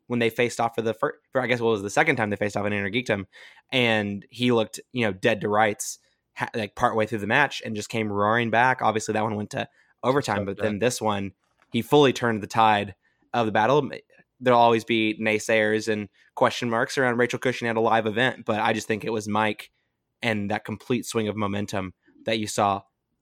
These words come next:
Speaker 1: specifically in the betting round.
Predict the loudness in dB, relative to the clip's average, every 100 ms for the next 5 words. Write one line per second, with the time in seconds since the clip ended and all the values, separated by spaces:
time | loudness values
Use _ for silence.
0 | -18 -10 -4 -2 2 2 2 -2 -2 -2
1 | -8 _ _ -4 -4 -4 -8 -10 -14 -16
2 | -20